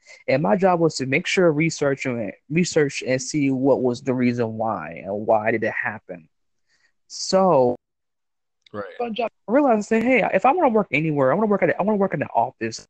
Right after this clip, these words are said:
Speaker 1: I love office. I love wearing, I, I love wearing, like, nice, like, suits and stuff to work 'cause it makes you feel good about yourself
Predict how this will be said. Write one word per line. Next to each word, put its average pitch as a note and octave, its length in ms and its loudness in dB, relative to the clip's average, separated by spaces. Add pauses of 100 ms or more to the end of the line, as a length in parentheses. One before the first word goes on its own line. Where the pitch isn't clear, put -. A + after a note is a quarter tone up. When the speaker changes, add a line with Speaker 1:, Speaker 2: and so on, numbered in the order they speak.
Speaker 1:
I C3 60 0
love C3 260 0
office. A#2 300 -2
I C3 40 2
love C3 260 0
wearing, B2+ 440 0 (540)
I, C#3 80 2 (240)
I C#3 100 4
love C#3 360 2
wearing, C3+ 360 0
like, A#2+ 200 -2
nice, B2 560 -4
like, A#2 180 -2
suits - 500 -4
and C#3+ 100 -6
stuff - 360 -2
to A#2+ 80 -6
work E3 240 -4
'cause C3 180 0
it B2 60 -4
makes B2 260 -6
you A#2 60 -8
feel A#2+ 240 -2
good D3 240 -2
about - 280 -10
yourself - 480 -20